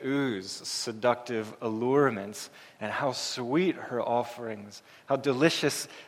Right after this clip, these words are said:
they taste. It's all smoother than oil. And so in, o-, oil symbolizes joy and prosperity in the Bible. And for those that did enjoy prosperity,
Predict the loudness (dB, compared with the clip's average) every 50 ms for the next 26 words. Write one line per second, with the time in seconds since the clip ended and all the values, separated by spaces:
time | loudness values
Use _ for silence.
0 | -2 4 6 6 6 6 2 -2 0 0 0 0 0 -2 -6 -6 -6 -2 2 6
1 | 10 10 12 12 10 8 6 0 -4 -2 0 0 0 2 2 2 2 2 0 -2
2 | -2 -2 -4 -4 -2 0 0 2 0 0 -2 -6 -10 -16 -20 -20 -20 _ _ _
3 | _ _ _ _ _ _ _ _ _ _ _ _ _ _ _ _ _ _ _ -16
4 | -14 -14 -6 0 4 6 6 6 4 2 0 -2 -2 -6 -8 -12 -14 -20 -20 -20
5 | _ _ _ _ _ -4 -2 0 4 8 10 10 10 10 10 8 6 2 0 0
6 | 2 2 4 4 6 6 8 8 6 6 4 -2 -6 -6 -8 -4 0 4 6 8
7 | 10 10 8 6 2 2 4 6 6 6 4 2 4 6 6 6 6 4 2 -2
8 | -2 -4 -4 -4 0 4 6 8 8 8 6 4 2 0 -2 -4 -6 -10 -12 -16
9 | -20 -20 -20 _ _ _ _ 2 4 8 10 10 10 10 10 8 8 8 6 4
10 | 8 10 10 10 8 6 2 2 4 6 6 6 6 4 0 -6 -12 -20 -20 -2
11 | 4 6 6 6 6 4 0 2 4 4 6 4 4 2 2 0 -2